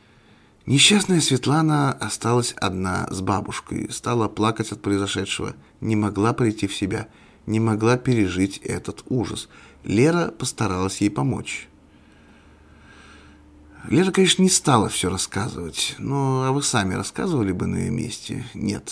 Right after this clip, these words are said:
замолчали бы, как и я бы замолчал это. Но и Светлана призналась Лере, что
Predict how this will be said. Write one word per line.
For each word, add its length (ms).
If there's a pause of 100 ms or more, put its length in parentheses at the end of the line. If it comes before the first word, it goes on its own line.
(300)
замолчали 640
бы, 380
как 240
и 300 (100)
я 280
бы 160
замолчал 640 (160)
это. 420 (880)
Но 180
и 80
Светлана 720
призналась 540
Лере, 320
что 320